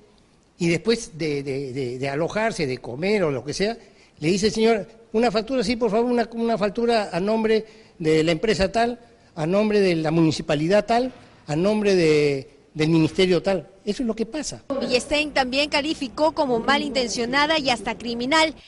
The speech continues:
Speaker 2: esta grave denuncia, que asegura es imprecisa.
Speaker 1: Solo es malintencionada, es criminal,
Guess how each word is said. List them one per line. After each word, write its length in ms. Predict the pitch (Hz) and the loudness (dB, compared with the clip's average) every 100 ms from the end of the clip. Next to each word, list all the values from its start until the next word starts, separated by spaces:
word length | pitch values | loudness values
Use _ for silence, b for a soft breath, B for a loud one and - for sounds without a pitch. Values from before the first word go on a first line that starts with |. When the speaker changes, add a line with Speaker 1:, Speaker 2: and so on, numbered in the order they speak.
| B | B
Speaker 2:
esta 360 | 294 339 330 247 | -4 -2 0 0
grave 320 | 262 277 269 | 2 2 2
denuncia, 640 | 226 277 202 175 - 220 - b b b | 0 0 -4 -4 0 0 0 b b b
que 100 | 311 | 0
asegura 600 | 294 339 349 370 226 214 - - | 0 0 2 4 4 0 -4 -8
es 220 | 208 247 311 | -4 -2 -2
imprecisa. 760 | 294 311 - 220 - 190 170 - - | -2 -2 -2 -6 -2 -2 -2 -6 -14
Speaker 1:
Solo 200 | 240 233 | -10 -6
es 60 | 214 | -2
malintencionada, 920 | 190 233 233 202 151 135 165 214 131 | 0 0 0 0 -2 0 0 2 2
es 140 | 185 - | -2 -2
criminal, 640 | 190 160 143 185 170 101 | -2 0 0 0 -2 -6